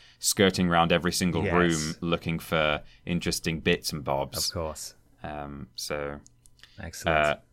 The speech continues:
Speaker 1: the, the thing has happened,
Speaker 2: Yeah,
Speaker 1: though.
Speaker 2: that thing. Good, you're past that. Then you're, but the, the adventure awaits, right?
Speaker 1: Yeah, so there was a spoiler that Ben and I had seen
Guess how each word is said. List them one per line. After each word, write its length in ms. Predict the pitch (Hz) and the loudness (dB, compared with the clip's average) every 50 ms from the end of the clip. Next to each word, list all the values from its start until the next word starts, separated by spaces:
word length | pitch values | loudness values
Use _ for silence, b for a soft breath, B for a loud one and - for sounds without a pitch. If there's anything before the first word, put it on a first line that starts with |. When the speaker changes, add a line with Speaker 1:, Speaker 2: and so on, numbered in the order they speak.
| _ _ _ _ _ _ - | _ _ _ _ _ _ -16
Speaker 1:
the, 320 | 90 92 113 110 107 - - | 0 4 6 6 6 4 0
the 360 | - 104 98 104 110 127 127 | -4 -6 -2 4 6 6 6
thing 400 | 120 - - 131 127 123 123 113 | 6 4 4 4 6 6 4 2
has 220 | 101 87 82 80 - | 2 2 0 0 2
happened, 460 | 85 78 71 - - 80 73 71 101 | 2 0 0 -2 -6 -8 -6 -4 0
Speaker 2:
Yeah, 280 | 104 107 107 107 - 69 | 2 4 4 4 4 2
Speaker 1:
though. 60 | 76 | 2
Speaker 2:
that 260 | - 120 120 120 101 | 2 2 2 2 0
thing. 400 | - - - 117 117 127 139 117 - | -2 0 2 4 4 4 2 0 2
Good, 300 | - 127 127 131 120 110 | 4 6 6 6 4 4
you're 100 | 113 110 | 2 0
past 440 | 98 - 127 131 131 120 117 - - | 2 2 4 4 6 4 2 2 2
that. 340 | 123 123 131 131 - 101 | 2 4 4 2 0 0
Then 200 | - 117 110 107 107 | 0 0 2 4 4
you're, 240 | 104 104 104 101 95 | 4 4 2 0 -2
but 760 | 82 90 87 87 104 - - 95 - 120 113 110 110 104 95 | -4 -8 -12 -14 -14 -16 -6 0 2 2 2 0 -2 0 4
the, 140 | 120 120 113 | 6 6 6
the 180 | 101 117 117 | 6 6 6
adventure 600 | 117 110 101 131 131 135 131 - - 131 123 120 | 6 6 6 6 6 6 4 2 4 6 6 8
awaits, 600 | 117 113 110 117 113 104 87 - - - - - | 6 6 6 6 4 4 2 -2 -4 -6 -4 0
right? 320 | 92 90 101 110 110 87 - - _ _ _ _ _ _ _ - - - - | 2 4 4 4 2 0 -4 -12 _ _ _ _ _ _ _ -20 -20 -6 2
Speaker 1:
Yeah, 440 | 120 151 165 143 107 82 76 71 - - | 4 6 8 8 8 6 4 2 -2 -6
so 220 | - - 113 110 | 2 4 4 6
there 100 | 101 107 | 8 6
was 140 | 107 101 98 | 6 6 4
a 40 | 95 | 2
spoiler 460 | - - - 110 107 107 104 101 92 | 0 4 6 8 8 8 8 6 6
that 280 | 82 87 82 85 - - | 6 4 2 2 2 2
Ben 160 | 90 87 85 | 4 4 4
and 100 | 82 85 | 4 2
I 440 | 82 82 80 78 78 78 78 78 - _ _ | 4 4 6 6 6 4 4 0 -4 _ _
had 200 | - - 78 - | -14 -12 -6 -4
seen 460 | - - - 92 80 76 73 73 73 | 0 2 4 4 4 4 2 -2 -8